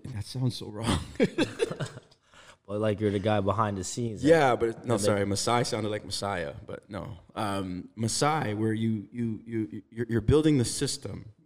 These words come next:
Speaker 1: right? You're building, you know, this person's gonna take care of this, right? I'm going to raise the money. I'm gonna bring this in.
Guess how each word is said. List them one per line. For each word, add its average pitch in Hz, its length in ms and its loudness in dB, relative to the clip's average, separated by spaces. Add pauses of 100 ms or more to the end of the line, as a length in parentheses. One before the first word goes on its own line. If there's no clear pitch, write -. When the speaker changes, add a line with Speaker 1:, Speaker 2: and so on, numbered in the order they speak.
(600)
Speaker 1:
right? 123 200 -4 (440)
You're 107 100 -4
building, 127 540 4
you 113 100 -2
know, 101 180 -2 (300)
this 139 160 -2
person's 139 400 -2
gonna 117 140 -2
take 104 260 -8
care 104 100 0
of 98 140 -6
this, - 380 -10 (100)
right? - 260 -16
I'm 117 180 0
going 127 180 4
to 110 80 2
raise 110 220 2
the 104 60 -6
money. 147 460 0
I'm 107 160 -4
gonna 107 140 -2
bring 101 240 -4
this 101 200 -4
in. 135 240 -2